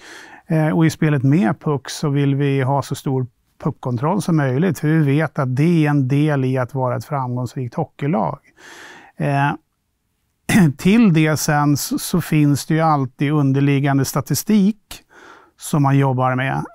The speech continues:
eh, som man vet, en så kallad win factors bland annat, så man vet att det här är någonting som man bör ha över tid. För att också vinna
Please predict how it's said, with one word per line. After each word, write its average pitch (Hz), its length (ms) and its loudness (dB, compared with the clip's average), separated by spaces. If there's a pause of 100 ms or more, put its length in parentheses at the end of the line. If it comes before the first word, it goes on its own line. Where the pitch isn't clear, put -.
eh, 131 300 0
som 151 180 -2
man 135 160 2
vet, - 600 -4
en 180 160 -4
så 139 120 -6
kallad 127 360 -2
win 139 240 2
factors - 380 -6
bland 131 220 -4
annat, 123 280 -6
så - 100 -6
man 143 180 2
vet 135 320 -2
att 123 180 -6
det 151 80 -4
här 170 300 2
är 143 140 0
någonting 131 400 -2
som - 120 -8
man 131 160 0
bör 131 280 -2
ha 127 260 -4
över 127 180 -4
tid. 220 420 -2 (840)
För 156 60 0
att 123 120 -4
också 143 280 -4
vinna 127 520 0